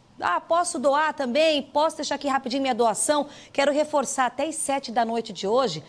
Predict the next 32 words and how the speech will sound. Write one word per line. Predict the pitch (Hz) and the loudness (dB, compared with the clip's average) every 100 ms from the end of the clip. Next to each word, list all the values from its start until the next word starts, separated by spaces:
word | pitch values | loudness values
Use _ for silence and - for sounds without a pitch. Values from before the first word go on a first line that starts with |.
| - - | -18 -8
nos | 247 285 | -2 -2
Bombeiros | 220 254 233 233 202 | 0 0 4 2 2
Voluntários, | 214 190 - 254 254 - | -2 -2 0 0 0 -2
você | 233 | -2
pode | 240 233 | 0 0
deixar | 220 233 247 | -2 0 0
alguma | 214 220 | 0 -2
doação | 202 185 - 254 | -2 -4 -4 -4
no | |
décimo | 233 247 247 247 | -2 -2 -2 -8
sétimo | - 240 233 233 | -4 -4 -2 -4
Batalhão. | 233 240 196 185 - - - | 0 0 0 -2 -8 -18 -4
Mas | 214 | -2
tá | 214 254 | 0 -2
tudo | 285 302 | 0 0
ali | 285 | 2
na | 285 | 0
Rua | 240 285 | 0 2
Jaguaruna, | 254 269 277 247 254 | 2 2 2 0 -2
bem | 202 262 | 0 0
no | 285 | 0
centro | - 277 269 233 | 0 2 2 0
ali, | 214 214 | 0 2
tá? | 208 226 | 0 0
Na | 202 | -2
sede | - 226 | -2 -4
principal, | 190 240 240 208 240 226 - - - _ | -2 -4 -4 -2 0 0 -2 -14 -20 _
tradicional | 226 240 233 - 240 226 247 | 2 2 0 0 2 2 0
sede | - 226 214 | 0 0 0
dos | 196 | -4
Bombeiros | 175 214 214 208 | -4 -2 0 -2
Voluntários, | 185 202 185 233 247 233 | -2 -4 -2 -2 -2 -4